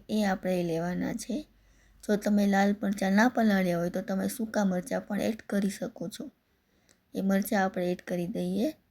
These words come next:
અને થોડું એવું આપણે પાણી એડ કરીશું. અને હવે આને આપણે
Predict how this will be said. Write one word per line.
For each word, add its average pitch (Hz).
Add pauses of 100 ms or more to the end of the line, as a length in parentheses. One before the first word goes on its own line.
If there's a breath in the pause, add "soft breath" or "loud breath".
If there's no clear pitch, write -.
(600)
અને 202
થોડું 240
એવું 208
આપણે 220 (360)
પાણી 185
એડ 175
કરીશું. 180 (3500)
અને 190
હવે 208
આને 190
આપણે 240